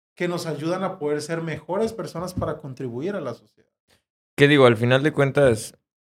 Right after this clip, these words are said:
Speaker 2: eso es política.
Speaker 1: Sí, claro. Es
Speaker 2: ¿No?
Speaker 1: que todo es política, ¿sabes?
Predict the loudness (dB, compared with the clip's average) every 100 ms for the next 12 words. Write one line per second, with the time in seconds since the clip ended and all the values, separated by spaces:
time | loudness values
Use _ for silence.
0 | _ _ _ -6 -4 -6 -6 -6 -6 -8
1 | -10 _ _ _ _ _ -14 -10 -6 -4
2 | -4 -6 -4 -2 0 0 -2 -4 -4 -2
3 | -2 -6 -10 -8 -4 -4 -4 -10 -16